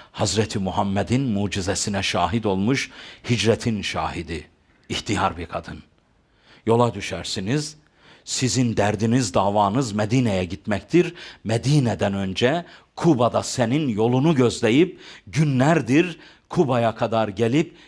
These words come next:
gece gündüz seni bekleyen Medineliler dururken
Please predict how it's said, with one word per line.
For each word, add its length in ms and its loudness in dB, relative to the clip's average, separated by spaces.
gece 300 2
gündüz 480 -4
seni 340 0
bekleyen 640 -2
Medineliler 920 0
dururken 800 0